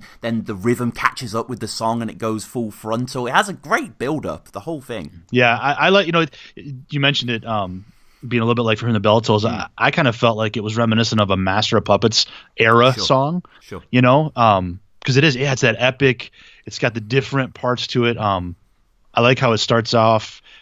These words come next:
Speaker 2: kind of driving and then gets kind of fast and then it goes
Speaker 1: Mm.
Speaker 2: almost funky,
Speaker 1: Mm.
Speaker 2: you know, and, and then it
Speaker 1: Mm-hmm.
Speaker 2: gets, then it gets slow, and then it, it turns into this, like, this epic sounding slow something, and then all of a sudden it just goes into this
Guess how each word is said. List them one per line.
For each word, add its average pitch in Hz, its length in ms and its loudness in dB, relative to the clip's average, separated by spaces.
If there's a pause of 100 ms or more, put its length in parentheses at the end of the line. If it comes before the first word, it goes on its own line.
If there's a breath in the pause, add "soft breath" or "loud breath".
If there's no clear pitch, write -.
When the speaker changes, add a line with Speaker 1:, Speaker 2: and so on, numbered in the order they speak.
(160 soft breath)
Speaker 2:
kind 131 180 0
of 98 220 -4 (260)
driving 123 640 2
and 117 80 0
then 110 100 -2
gets 113 200 -4
kind 113 180 -4
of 90 60 -6
fast 131 540 2
and 117 100 -2
then 110 80 -2
it 104 60 -4
goes 104 120 0
Speaker 1:
Mm. 110 40 -2
Speaker 2:
almost 92 220 -6
funky, 175 600 -2 (340 loud breath)
Speaker 1:
Mm. 165 440 2
Speaker 2:
you 143 100 4
know, 151 300 4 (200)
and, 127 100 -6
and 151 140 2
then 147 100 4
it 160 40 4
Speaker 1:
Mm-hmm. 143 40 2
Speaker 2:
gets, - 360 -6 (160)
then 151 100 -4
it 170 40 -2
gets 139 140 -2
slow, 147 640 4
and 135 80 -2
then 135 100 -2
it, 135 120 -8 (240)
it 120 160 -12
turns 156 240 -4
into 143 140 -2
this, 127 160 -4
like, 117 100 -4
this 117 160 -2 (200)
epic 147 520 0 (520 loud breath)
sounding 143 800 2
slow 147 920 2
something, 139 480 -2
and 131 60 2
then 131 60 4
all 139 80 6
of 135 60 0
a - 20 -8
sudden 123 180 2
it 120 40 0
just 117 240 -4
goes 127 180 2
into 113 100 -2
this 104 180 -2